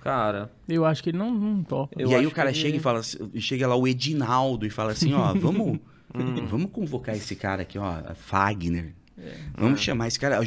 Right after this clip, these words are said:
Speaker 3: Ó, a gente tá conseguindo aqui um, um, uma liberação aqui, Daniel Alves, você não acha um,
Speaker 2: <laughs>
Speaker 3: sabe? Cê, eu acho que o cara não aceita. Um cara, um cara que tenha um, um mínimo de profissionalismo,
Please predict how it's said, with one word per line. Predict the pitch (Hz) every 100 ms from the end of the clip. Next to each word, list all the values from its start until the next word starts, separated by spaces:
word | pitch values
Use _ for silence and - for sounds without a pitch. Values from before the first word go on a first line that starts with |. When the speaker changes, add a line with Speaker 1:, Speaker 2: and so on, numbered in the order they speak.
| 113
Speaker 3:
Ó, | 127 95 - - - -
a |
gente | 95 156
tá | 208
conseguindo | 202 226 - 135 131 113
aqui | 120
um, | 117
um, | 107 85 104 101 82 104
uma | 113
liberação | 110 110 104 101 - 117
aqui, | 101 151
Daniel | 139 156 151 123 110 110
Alves, | 123 117 98 95 90
você | 101
não | 98
acha | 92 -
um, | 185 151 160 151 156
Speaker 2:
<laughs> | 151 151
Speaker 3:
sabe? | - 165 170 113 98
Cê, | - - 117 - -
eu | 113 113
acho | 123 -
que | - 170
o |
cara | - 175 214
não | 311
aceita. | 359 - 143 113 113 113
Um |
cara, | 107 254 285 - - _
um | 101
cara | 165 208
que | 254 320
tenha | - 143
um, | 123 117 104 - - _
um | 107 117 - - - - _ -
mínimo | 107 107 117 208 240 196 131
de | 117
profissionalismo, | 123 104 - 101 92 82 85 170 185 135